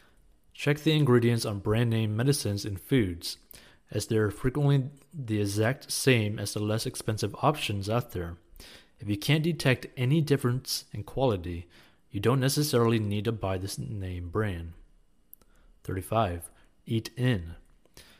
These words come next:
It can be tempting to eat out every night, but you can make eating at home more appetizing by making eating at home delicious, fun, and easy. Try to cook new recipes, setting up a picnic, or simply meal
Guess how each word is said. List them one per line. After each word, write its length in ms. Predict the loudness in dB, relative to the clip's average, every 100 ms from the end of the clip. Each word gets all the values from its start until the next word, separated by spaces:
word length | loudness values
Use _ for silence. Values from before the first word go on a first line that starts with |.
| _ _
It 120 | -2
can 100 | 2
be 100 | 2
tempting 380 | 2 0 0 2
to 200 | 2 2
eat 140 | 2 2
out 260 | 0 -2 -4
every 180 | -4
night, 380 | -2 0 0 -2 -6
but 120 | -4 -4
you 80 |
can 180 | -4 -2
make 300 | -2 -2 0
eating 280 | 2 4 2
at 160 | 2 0
home 440 | 0 0 -2 -6 -6
more 220 | -4 -2
appetizing 720 | 0 0 -2 -2 -2 -2 -4
by 140 | -2 -2
making 400 | -2 -4 -4 -4
eating 300 | -4 -4 -4
at 140 | -6
home 220 | -6 -8 -8
delicious, 800 | -2 0 2 0 -2 -6 -10 -16 _
fun, 440 | -2 0 0 -2 -4
and 160 | -6
easy. 520 | 2 2 2 0 -4 -6 -12 -20 -20 -20 -20 _ -2
Try 180 | 2
to 140 | 4 2 -4 _
cook 420 | -2 0 0 -2 -20 _ -4
new 140 | 0
recipes, 680 | 2 2 0 0 0 0 -2 -8
setting 340 | -10 -4 0 0
up 120 | -2
a 80 | -2
picnic, 520 | 0 2 0 0 0
or 120 | -2
simply 360 | 0 -2 0 2
meal 480 | 2 0 -2 -4